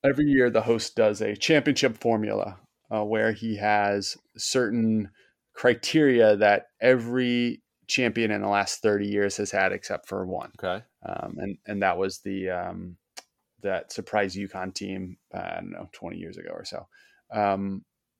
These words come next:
Speaker 1: their coach has to have been in this, in the Sweet sixteen.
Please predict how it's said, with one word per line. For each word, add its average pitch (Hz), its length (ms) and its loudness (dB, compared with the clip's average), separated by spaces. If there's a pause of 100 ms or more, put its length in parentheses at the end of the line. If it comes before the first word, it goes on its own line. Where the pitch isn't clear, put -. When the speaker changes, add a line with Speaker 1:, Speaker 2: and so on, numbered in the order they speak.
(180)
Speaker 1:
their 107 240 4
coach 135 300 0
has 120 240 2
to 110 140 -4
have 107 260 -2
been 117 120 4
in 110 200 2
this, 107 200 -4 (380)
in 120 120 -4
the 110 60 -2
Sweet 117 220 -4
sixteen. 104 560 -6